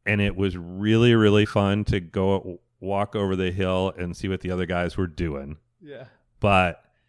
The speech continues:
Speaker 1: you know, I had thought about, in the beginning, about, you know, loaning one of my guys to Bill's crew for a little while and taking one of their guys to work with us for a little while.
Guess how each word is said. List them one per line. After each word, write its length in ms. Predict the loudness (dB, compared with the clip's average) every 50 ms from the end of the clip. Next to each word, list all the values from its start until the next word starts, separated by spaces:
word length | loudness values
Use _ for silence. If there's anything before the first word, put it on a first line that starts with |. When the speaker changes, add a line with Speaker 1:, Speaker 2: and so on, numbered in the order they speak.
| _ _ _ _ _ _ _ _
Speaker 1:
you 120 | -6 -4 0
know, 240 | 0 2 0 0 -2 -4 -2
I 180 | 2 4 4 4
had 220 | 4 4 0 0
thought 340 | -2 0 2 4 6 6 4
about, 540 | 4 2 2 0 2 2 0 0 -2 -6 -8 _ _ _ _ _ _ _ -10
in 80 | -6 -6
the 80 | -4
beginning, 520 | -4 -6 -4 -2 0 0 2 2 0 0 -2
about, 460 | -2 -2 0 0 0 0 -2 -4 _ _ _ _ _ _ _ -14
you 140 | -8 -6 -4
know, 240 | -2 -2 0 0 -2
loaning 480 | 0 0 0 0 0 0 0 0 0 -2
one 120 | -2 -2
of 80 | -2 0
my 220 | 0 -2 -2 -2
guys 340 | -2 0 0 0 0 -2 -2
to 100 | -6 -10
Bill's 280 | -8 -6 -6 -6 -6 -8
crew 280 | _ -8 -6 -6 -6
for 160 | -6 -6 -6 -6
a 40 |
little 220 | -4 -4 -4 -4 -4
while 380 | -2 -2 -2 -2 -2 -2 -2
and 140 | -4 -6 -6
taking 300 | -6 -6 -6 -6 -6 -6
one 120 | -4 -4 -4
of 80 | -4
their 260 | -4 -4 -4 -4 -4
guys 420 | -6 -6 -6 -4 -4 -4 -4 -6 -8
to 100 | -10 -8
work 240 | -6 -6 -8 -8 -8
with 120 | -6 -2
us 160 | -2 -2 -2 -2
for 160 | -4 -4 -4
a 60 | -2
little 220 | -2 -2 -2 -2
while. 420 | -2 -2 -4 -4 -4 -4 -6 -6